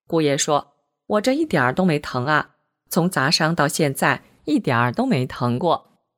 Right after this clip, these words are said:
还睡不着觉。晚上大姑爷睡得呼呼的，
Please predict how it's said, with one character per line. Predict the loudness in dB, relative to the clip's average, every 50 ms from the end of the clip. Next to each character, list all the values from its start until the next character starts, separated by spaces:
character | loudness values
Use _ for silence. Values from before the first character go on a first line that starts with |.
| _ _ _ _ _
还 | -4 -2 -2
睡 | 0 0 0
不 | -2 0
着 | 0 0 0 -2
觉。 | 0 0 0 -2 -2 -4 _ _ _ _ _ _ _ _ _ _ _ -2
晚 | -2 0 0
上 | 2 0 0 0
大 | 0 0 -2
姑 | 0 0 0 0
爷 | 2 2 0 0
睡 | 0 0 0 0 0
得 | 0 -2 -2
呼 | 0 -2 -2 -2
呼 | -2 -2 0 0 0
的， | 0 0 -2 -4